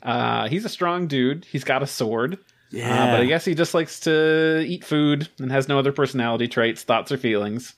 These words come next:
Speaker 2: I mean,
Speaker 1: Um,
Speaker 2: he's a strong character if you think back about it. He killed, what is it, Drum or, or Symbol? I think it was
Speaker 1: Tambourine
Speaker 2: Drum, right?
Speaker 1: or one of those,
Speaker 2: Tambourine,
Speaker 1: yeah.
Speaker 2: yeah. One of Piccolo's, Di-, Piccolo Daimo's henchmen.
Speaker 1: Or Symbol.
Speaker 2: Yeah.
Speaker 1: I can't remember. <laughs>
Speaker 2: Yeah, the, the, the big one. <laughs> The big dragon-looking one.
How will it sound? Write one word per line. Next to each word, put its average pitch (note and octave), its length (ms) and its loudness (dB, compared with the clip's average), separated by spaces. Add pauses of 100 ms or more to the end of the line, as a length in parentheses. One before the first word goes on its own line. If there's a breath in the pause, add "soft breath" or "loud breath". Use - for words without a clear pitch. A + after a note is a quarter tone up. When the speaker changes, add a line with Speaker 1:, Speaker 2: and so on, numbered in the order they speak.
(220)
Speaker 2:
I - 160 2
mean, F3 160 4
Speaker 1:
Um, - 100 0
Speaker 2:
he's B3 280 2
a A2+ 120 2
strong C3 520 0
character E3+ 360 0
if B2+ 80 2
you C3+ 60 -6
think B2+ 260 0
back C#3 200 2
about A2+ 200 2
it. B2+ 80 4
He D#3 80 2
killed, D3 460 0
what D#3+ 160 0
is A#2 80 0
it, A2+ 140 -4
Drum E3+ 440 2
or, A2+ 320 2 (160)
or A#2+ 140 0
Symbol? F3 400 0
I D3+ 40 0
think F3 180 -2
it - 20 0
was C#3 100 2
Speaker 1:
Tambourine D3 400 2
Speaker 2:
Drum, A2 140 2
right? B2+ 100 2
Speaker 1:
or A2+ 140 -2
one D3 180 0
of A2+ 80 -2
those, F#2+ 80 -2
Speaker 2:
Tambourine, B2+ 400 2
Speaker 1:
yeah. A#2 200 2
Speaker 2:
yeah. B2+ 180 2
One A#2 240 0
of D3 80 -2
Piccolo's, B2+ 560 0 (220 soft breath)
Di-, A#2+ 180 -2
Piccolo C3+ 260 2
Daimo's B2 380 0
henchmen. B2+ 320 0
Speaker 1:
Or G3+ 60 4
Symbol. F3 320 2
Speaker 2:
Yeah. B2+ 200 2
Speaker 1:
I D#3 80 2
can't C#3+ 260 0
remember. G#2+ 540 -2
<laughs> - 40 -20 (100)
Speaker 2:
Yeah, C3+ 160 0
the, C3 140 -2
the, D#3+ 180 -2 (120)
the G3+ 80 0
big F#3 240 -4
one. A2 240 -4 (140)
<laughs> - 160 -20
The D#3 60 2
big D3+ 220 -2
dragon-looking B2+ 560 2
one. A2 240 -4